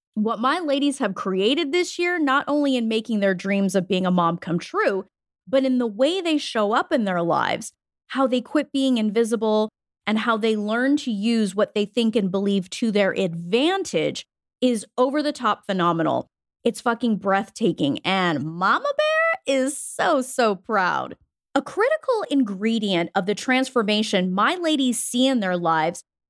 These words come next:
serves as inspiration for the idea I am sharing with you this week: struggle addiction.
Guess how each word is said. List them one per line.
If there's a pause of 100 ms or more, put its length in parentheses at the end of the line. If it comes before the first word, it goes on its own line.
serves
as
inspiration
for
the
idea
I
am
sharing
with
you
this
week: (260)
struggle
addiction.